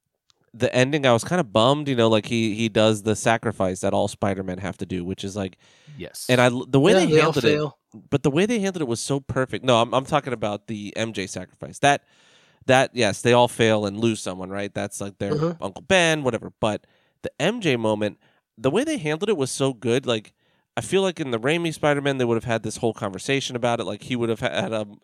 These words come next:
Speaker 1: monologue about it, you know, in his head. In this, he
Speaker 3: Mm-hmm.
Speaker 1: literally just sees that Band-Aid and it's like, "She was,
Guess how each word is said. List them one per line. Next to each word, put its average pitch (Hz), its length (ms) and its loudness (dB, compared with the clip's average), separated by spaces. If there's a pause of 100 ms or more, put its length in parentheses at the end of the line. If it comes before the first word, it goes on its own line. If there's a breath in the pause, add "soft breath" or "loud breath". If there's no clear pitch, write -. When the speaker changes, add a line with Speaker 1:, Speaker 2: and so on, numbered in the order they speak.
(180)
Speaker 1:
monologue 120 600 -2
about 120 260 -2
it, 120 40 -4
you 113 140 -4
know, 117 200 -2 (420 soft breath)
in 117 140 -2
his 113 160 -4
head. 120 320 -2 (360)
In 135 160 0
this, 190 240 -2
he 165 100 -2
Speaker 3:
Mm-hmm. 131 100 -2
Speaker 1:
literally 151 360 2
just 135 240 -4
sees 135 220 -6
that 117 200 -2
Band-Aid 113 380 -4
and 101 100 -8
it's 95 140 -12
like, 101 320 -10 (280)
"She 107 300 -6
was, 107 380 -4